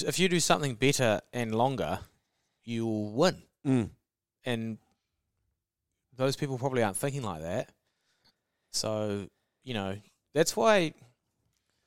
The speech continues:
Speaker 1: this, that's why there's always, um, like, of the Fortune five hundred companies in the last hun-, the previous hundred years, there's only, like, twenty-five left on that list now,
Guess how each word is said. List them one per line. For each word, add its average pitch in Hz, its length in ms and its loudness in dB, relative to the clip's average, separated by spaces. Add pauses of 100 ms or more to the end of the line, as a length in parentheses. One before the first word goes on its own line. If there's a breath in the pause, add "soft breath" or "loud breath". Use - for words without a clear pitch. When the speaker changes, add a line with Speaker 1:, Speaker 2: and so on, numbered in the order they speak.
(1200 loud breath)
Speaker 1:
this, - 200 -2
that's 180 300 4
why 156 280 6 (160)
there's 143 220 2
always, 139 580 6 (180)
um, 117 540 -2 (640 soft breath)
like, 120 240 0 (1080)
of 151 200 4
the 139 100 0
Fortune - 580 0
five 131 300 4
hundred 127 280 0
companies 120 480 0
in 110 100 -6
the 110 80 -6
last 107 280 0
hun-, 113 300 -6 (100)
the 107 180 -2 (120)
previous 123 440 -2
hundred 110 260 -4
years, 101 360 0
there's 110 180 -2
only, 135 160 -2
like, 117 180 -2
twenty-five 95 540 -4
left 104 220 -6
on 101 100 -4
that 90 140 -10
list 123 260 -4
now, - 240 -16